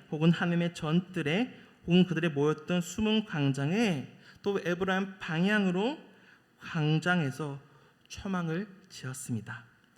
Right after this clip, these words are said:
이같이 백성들은 일-, 하나가 되어서 지도자 중심으로 하나가 되어서 여호와께서 명령하신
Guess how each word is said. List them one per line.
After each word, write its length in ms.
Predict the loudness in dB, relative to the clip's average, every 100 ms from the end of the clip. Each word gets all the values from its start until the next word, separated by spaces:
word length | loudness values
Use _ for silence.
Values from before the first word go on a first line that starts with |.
| _
이같이 560 | -6 -6 -4 -4 -4 -4 -12 -20 -10
백성들은 840 | -10 -4 0 0 0 0 0 -2 -10 -20 -20 -20 _
일-, 180 | -8 -8 -12 -20 _
하나가 520 | -10 -4 -2 0 0
되어서 540 | 0 -6 -6 -12 -14 -16 _ _ _ -20 -20 -16
지도자 400 | -4 2 4 4
중심으로 840 | 2 -2 -2 -2 0 0 0 -6 -16
하나가 540 | -8 -2 -2 -2 -4
되어서 680 | -4 -6 -8 -6 -4 -4 -8 -16 -20 -16 0
여호와께서 460 | 2 2 0 0 2 2
명령하신 920 | 0 4 6 6 4 4 0 -6 -10